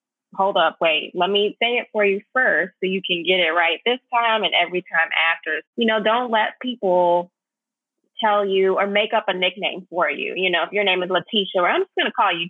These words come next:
T." Like, "No, my name is Letitia." You know, letting people know, "No, you're gonna pronounce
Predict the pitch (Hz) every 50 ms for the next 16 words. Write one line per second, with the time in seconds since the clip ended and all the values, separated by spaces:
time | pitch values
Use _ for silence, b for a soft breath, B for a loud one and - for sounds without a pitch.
0 | _ - 202 180 - - - - 214 - 202 254 381 415 - - 156 151 156 190
1 | 208 240 262 262 254 254 247 240 233 226 240 233 226 - - 311 294 - - -
2 | - - - - _ _ _ _ _ _ _ _ - - 214 208 202 190 185 202
3 | 208 220 214 202 240 233 202 196 196 202 208 196 190 185 185 196 208 202 190 190
4 | 190 202 202 220 226 226 220 220 - 202 185 185 180 185